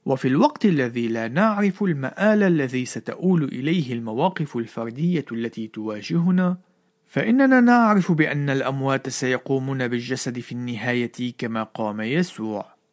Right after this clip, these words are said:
وبأن يسوع سيأتي ثانية ليبين بوضوح ذلك النصر الذي حققه على الموت في أول يوم من أيام القيامة. ستتم استعادة العالم إلى الحالة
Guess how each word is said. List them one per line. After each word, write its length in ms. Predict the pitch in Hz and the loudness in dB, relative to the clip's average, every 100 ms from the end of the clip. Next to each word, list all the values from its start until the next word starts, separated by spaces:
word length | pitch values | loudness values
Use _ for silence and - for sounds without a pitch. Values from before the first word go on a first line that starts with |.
| _ _ _ 123 | _ _ _ -6
وبأن 480 | 123 139 240 277 | -2 2 4 4
يسوع 600 | 185 127 120 - 233 165 135 | 4 2 -2 0 0 2 0
سيأتي 600 | - 135 220 - 143 120 | 0 2 2 0 -8 -6
ثانية 580 | 117 107 135 214 202 208 | -6 -2 2 4 4 2
ليبين 960 | 196 165 127 120 135 233 226 220 220 | 2 2 2 2 4 6 6 6 6
بوضوح 640 | 196 151 127 143 220 - 208 | 4 4 2 2 2 4 2
ذلك 640 | 180 147 190 226 208 202 | 4 4 4 4 2 0
النصر 480 | 170 147 165 185 170 | 2 0 0 2 2
الذي 400 | 151 139 131 117 | 2 0 -2 -2
حققه 680 | 117 - 185 190 190 190 160 | -4 -2 -2 4 6 6 6
على 220 | 127 120 | 4 2
الموت 440 | 117 147 185 180 | 0 2 0 0
في 280 | 170 175 165 254 | -2 0 2 4
أول 380 | 285 240 208 | 4 6 4
يوم 340 | 147 151 196 208 | 4 4 6 6
من 360 | 196 190 160 | 6 6 2
أيام 440 | - 127 113 110 120 | 0 -2 0 0 0
القيامة. 840 | 170 175 240 202 131 120 156 _ _ _ _ - | -2 4 4 6 4 -2 -6 _ _ _ _ -6
ستتم 600 | 139 156 151 262 311 302 | -2 0 2 4 4 2
استعادة 720 | - 254 226 254 220 190 185 | 2 2 6 6 4 2 2
العالم 480 | 139 147 175 175 170 | 2 4 4 4 2
إلى 260 | 151 147 | 0 0
الحالة 500 | 131 - 214 220 208 | -2 0 2 4 2